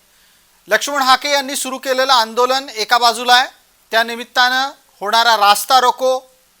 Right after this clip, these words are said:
टायर जाळण्याचे प्रकार हे सुद्धा आहेत आणि लक्ष्मण हाकेंनी आंदोलन मागे घ्यावं याच्यासाठी सरकारी पातळीवरून होणारे प्रयत्न असतानाच दुसऱ्या बाजूला त्या आंदोलनाच्या विरोधात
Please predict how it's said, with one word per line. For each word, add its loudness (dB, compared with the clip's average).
टायर 4
जाळण्याचे 0
प्रकार 2
हे -2
सुद्धा 0
आहेत 2
आणि -4
लक्ष्मण -6
हाकेंनी -2
आंदोलन -2
मागे -2
घ्यावं 2
याच्यासाठी -2
सरकारी 0
पातळीवरून -4
होणारे 0
प्रयत्न 0
असतानाच 2
दुसऱ्या 2
बाजूला 0
त्या -2
आंदोलनाच्या -2
विरोधात -2